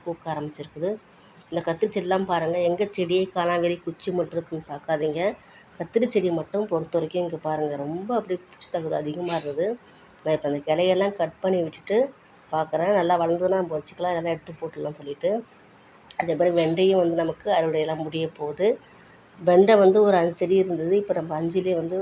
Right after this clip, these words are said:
ஒரு ரெண்டு மட்டும் பாருங்க, இன்னும் வந்து நமக்கு காய்கள் கொடுக்கவே இல்லை. அது என்ன செடின்னு தெரியல. விதை தான் வாங்கிட்டு வந்து போட்டேன். உங்களுக்கு தெரிஞ்சா எனக்கு கமெண்ட் பண்ணுங்க. மர வெண்டையா இல்லை யானை தந்த வெண்டையான்னு தெரியல எனக்கு. நான் வந்து விதைகள் வாங்கி போட்டு விட்டேன்.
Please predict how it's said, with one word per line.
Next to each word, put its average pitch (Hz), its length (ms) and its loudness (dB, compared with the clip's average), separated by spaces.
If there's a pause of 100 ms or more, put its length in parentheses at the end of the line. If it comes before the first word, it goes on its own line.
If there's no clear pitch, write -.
ஒரு 170 140 -6
ரெண்டு 185 260 -2
மட்டும் 190 260 -4
பாருங்க, 165 300 0
இன்னும் 190 240 2
வந்து 180 180 0
நமக்கு 170 280 -2 (540)
காய்கள் 175 440 2
கொடுக்கவே 170 400 0 (100)
இல்லை. 165 220 0
அது 170 140 -2
என்ன 175 280 -4
செடின்னு 165 340 -6
தெரியல. 160 300 0 (500)
விதை 165 240 4
தான் 190 180 2
வாங்கிட்டு 175 340 -2
வந்து 165 140 -2 (100)
போட்டேன். 175 380 0 (500)
உங்களுக்கு 175 320 -4
தெரிஞ்சா 170 280 0
எனக்கு 185 260 -2
கமெண்ட் 156 320 -2
பண்ணுங்க. 147 320 -2 (100)
மர 170 300 0
வெண்டையா 175 480 4
இல்லை 190 120 2 (680)
யானை 185 240 6
தந்த 185 220 0
வெண்டையான்னு 160 400 0
தெரியல 165 340 0
எனக்கு. 123 260 -2 (1000)
நான் 151 160 2
வந்து 156 200 2
விதைகள் 175 320 2
வாங்கி 151 320 2
போட்டு 156 280 0
விட்டேன். 147 340 2